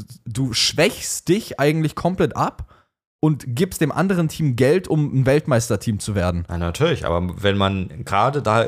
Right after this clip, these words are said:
Speaker 2: stell dir mal vor, man ist zu dem Zeitpunkt immer, wenn Verstappen geht, immer noch so gut, dass man Weltmeister werden kann, ja? Aber hat dann auf
Speaker 1: Dann
Speaker 2: einmal
Speaker 1: bist du's
Speaker 2: keinen
Speaker 1: danach
Speaker 2: Fa-,
Speaker 1: nicht mehr.
Speaker 2: und hat dann
Speaker 1: <laughs>
Speaker 2: keinen Fahrer, der Weltmeister werden kann in dem Auto, das es eigentlich werden kann, wenn du da zwei Per-, zweimal Perez in deinem Auto hast. So, da willst du auch lieber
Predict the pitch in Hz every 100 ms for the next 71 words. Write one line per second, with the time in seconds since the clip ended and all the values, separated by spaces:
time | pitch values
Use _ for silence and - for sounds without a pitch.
0 | 98 - _ _ _ _ - 131 143 135
1 | 135 139 135 131 131 113 117 113 - 120
2 | 113 - 113 107 113 107 - 113 104 104
3 | 104 104 98 110 113 104 110 107 110 110
4 | 104 92 110 110 104 101 95 101 98 92
5 | 95 92 95 - 87 85 87 90 85 80
6 | 87 127 - _ - 101 98 143 139 120
7 | 104 - 120 104 123 - - 117 - -
8 | 113 104 104 117 123 120 107 - 113 113
9 | 117 - 110 110 104 127 - - - 104
10 | 104 104 110 98 - 92 90 90 90 82
11 | 87 87 87 95 101 98 - - 92 92
12 | 90 92 92 104 90 95 90 87 - 95
13 | 90 110 - 98 - 98 98 - 101 92
14 | 92 87 87 - 87 90 82 - - -
15 | 92 98 92 131 131 113 98 110 123 147
16 | 147